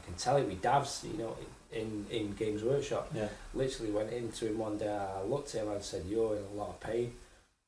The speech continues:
Speaker 1: You know, nobody else would give a shit. They wouldn't, 'cause they wouldn't know to
Speaker 2: Yeah.
Speaker 1: see it, and he's not gonna say,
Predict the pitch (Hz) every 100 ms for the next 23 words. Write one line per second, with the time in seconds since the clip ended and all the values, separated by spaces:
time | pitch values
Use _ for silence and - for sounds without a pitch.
0 | - 104 98 110 151 139 139 156 127 -
1 | 113 - - 139 156 - - 117 160 170
2 | - 127 151 175 139 156 180 120 120 113
3 | 107 165 202 - 139 175 180 180 151 151
4 | 120 - 190 131 143